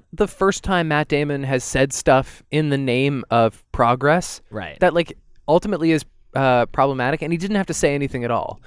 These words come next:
Speaker 2: Yeah.
Speaker 1: So, like, when he was talking about,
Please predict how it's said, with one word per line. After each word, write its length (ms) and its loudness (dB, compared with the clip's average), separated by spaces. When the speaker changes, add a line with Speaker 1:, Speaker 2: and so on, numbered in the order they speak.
Speaker 2:
Yeah. 100 -6
Speaker 1:
So, 120 6
like, 180 6
when 100 0
he 120 0
was 240 0
talking 420 0
about, 360 2